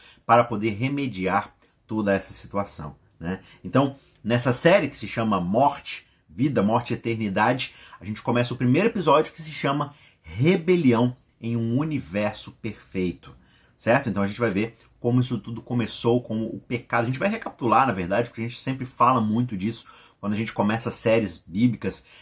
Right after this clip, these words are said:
é, onde a gente precisa passar pelo início de todas as coisas, pela criação, como Deus cria tudo perfeito,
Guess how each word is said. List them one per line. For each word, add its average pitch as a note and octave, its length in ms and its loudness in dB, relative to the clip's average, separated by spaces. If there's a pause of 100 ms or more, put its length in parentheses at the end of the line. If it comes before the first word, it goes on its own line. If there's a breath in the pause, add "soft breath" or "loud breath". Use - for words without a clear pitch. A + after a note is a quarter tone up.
é, G2 320 6
onde G2 160 0
a - 20 -8
gente B2 160 -4
precisa B2+ 340 -4
passar B2+ 380 -2
pelo B2 160 2
início A#2 400 0
de F#2+ 80 -6
todas G2 280 -8
as - 60 -16
coisas, G#2+ 380 0
pela G#2 220 -6
criação, G#2+ 480 -4
como G#2 240 -2
Deus G#2 180 -6
cria C#3+ 260 -4
tudo C3+ 200 -4
perfeito, A#2 500 -4